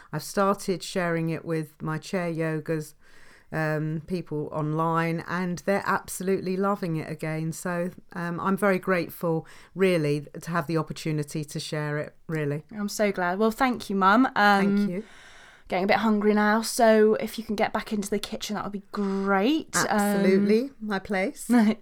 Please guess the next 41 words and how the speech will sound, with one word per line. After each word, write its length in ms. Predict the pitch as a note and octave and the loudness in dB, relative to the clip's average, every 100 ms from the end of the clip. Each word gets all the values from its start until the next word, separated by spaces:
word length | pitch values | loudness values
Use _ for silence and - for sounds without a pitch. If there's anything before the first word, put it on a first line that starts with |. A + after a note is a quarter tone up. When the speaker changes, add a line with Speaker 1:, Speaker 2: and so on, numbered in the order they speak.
| - - | -10 -10
Speaker 2:
Mm. 240 | F3 E3+ - - - - A#3 | -8 -8 -10 -16 -16 0 8
Um, 460 | A3+ A#3 A#3 A#3 - - | 12 12 10 6 2 -4
thank 360 | - B3+ A3 - | -4 0 0 -2
you 220 | G3+ F#3+ - - | -2 -2 -6 -10
genuinely 420 | - G#3 F#3 F#3 F3+ | 0 2 2 0 0
once 300 | G3 - - | -2 -2 -4
again. 220 | F3+ F3 | -2 0
I 120 | F3+ | 0
really, 560 | F3+ G#3 G3 F#3 F#3 - - | 2 2 2 0 -2 -6 -10
I 120 | - A3 | -2 2
mean, 200 | G3 F#3 | 2 2
I 240 | G3 G3 | 2 0
drag 440 | G3 G#3 G#3+ G#3+ G3 | 0 4 6 6 4
you 100 | F#3+ | 0
up 180 | - - | 0 -2
here 300 | E3 E3+ E3+ | -6 -4 0
once 340 | G#3 - - | 0 0 -4
a 60 | F#3 | -4
week 360 | E3 E3 F3 | -4 -6 -6
and 100 | F#3 | -4
make 200 | F#3+ - | -2 -4
you 60 | F#3 | -4
sit 260 | - - | -4 -4
down 260 | - E3+ E3+ | -2 -2 -2
and 140 | F3 E3+ - - - | -4 -6 -10 -16 0
don't 200 | A#3+ A3+ | 4 4
give 120 | G#3+ | 2
you 140 | G3+ G#3 | 2 2
any 160 | G#3+ | 2
warning. 560 | F#3 F#3 F3 E3+ D#3+ E3 | 2 0 0 -2 -4 -4
So 420 | - F#3+ F3+ - - - - - | -4 -2 -2 -4 -12 -20 -20 -8
it's 180 | - - | -4 0
a 60 | G3 | 0
real 160 | G3+ | 0
credit 380 | G3 - G3 F3 | -2 -2 -2 -2
to 100 | - | -8
you. 40 | F#3 | -6
So 100 | G#3 | -6
thank 420 | - G#3 F#3 - | 0 0 0 -4
you. 160 | F#3 F#3 | -4 -2
And 300 | F#3+ F#3+ F#3+ | 0 2 0